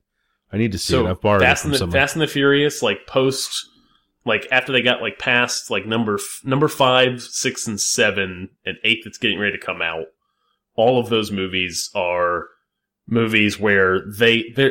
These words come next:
Speaker 2: they get it. They
Speaker 1: Yep.
Speaker 2: realize the plot doesn't matter.
Speaker 1: Yep.
Speaker 2: They, it, it, it's almost like they're in on the joke.
Speaker 1: Yeah.
Speaker 2: But they're gonna do that, that little bit of plot stuff in service of getting to the really cool stuff.
Speaker 1: So now here's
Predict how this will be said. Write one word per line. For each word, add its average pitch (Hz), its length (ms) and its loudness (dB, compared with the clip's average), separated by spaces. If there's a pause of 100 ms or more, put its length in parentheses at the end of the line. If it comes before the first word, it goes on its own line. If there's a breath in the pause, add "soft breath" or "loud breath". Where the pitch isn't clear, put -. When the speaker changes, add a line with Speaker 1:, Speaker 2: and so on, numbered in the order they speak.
(160)
Speaker 2:
they 139 140 2
get 117 260 -2
it. 165 140 2 (260)
They 127 120 4
Speaker 1:
Yep. 120 120 6
Speaker 2:
realize 120 420 4
the 110 100 -2
plot 120 460 0
doesn't 120 300 2
matter. 113 420 2
Speaker 1:
Yep. 113 160 0 (440)
Speaker 2:
They, 98 600 2 (140)
it, 101 120 -4 (100)
it, 107 200 -6
it's 110 140 -8
almost 120 280 2
like 113 160 0
they're 107 140 0
in 113 100 2
on 113 140 0
the 101 60 -4
joke. 98 420 -2 (120)
Speaker 1:
Yeah. 110 200 0 (320)
Speaker 2:
But 123 160 2
they're 110 100 2
gonna 113 240 0
do 113 200 0
that, 117 260 4 (180)
that 107 200 -2
little 127 220 2
bit 123 120 2
of 120 80 0
plot 113 260 0
stuff 104 300 0
in 101 80 -6
service 98 400 -4
of 101 140 -8
getting 101 260 -4
to 104 100 -8
the 90 100 -8
really 98 300 -4
cool 90 200 -6
stuff. - 500 -10
Speaker 1:
So - 180 -2
now 151 180 4
here's 240 560 -6